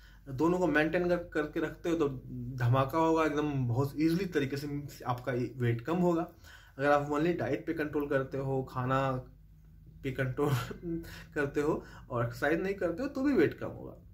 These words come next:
तो भी weight कम होगा। तो आप पे depend करता है कि आप कितना जल्दी weight को कम करना चाहते हो। आप बहुत जल्दी कम करना चाहते हो या एक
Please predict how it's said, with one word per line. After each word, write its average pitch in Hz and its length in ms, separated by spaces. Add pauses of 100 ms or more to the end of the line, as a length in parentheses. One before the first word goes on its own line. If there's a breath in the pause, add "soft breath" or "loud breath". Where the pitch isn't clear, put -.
(800)
तो 160 60
भी 160 60
weight 165 240
कम 147 100
होगा। 208 200
तो - 140
आप 170 240
पे 254 60
depend 214 300
करता 196 200
है 185 40
कि 208 60
आप 190 120
कितना 190 240
जल्दी 180 240
weight 165 280
को 220 100
कम 143 280
करना 127 240
चाहते 120 300
हो। 123 60
आप 123 60
बहुत 135 160
जल्दी 139 240
कम 160 200
करना 156 220
चाहते 147 340
हो 170 400 (300 loud breath)
या 202 160
एक 214 200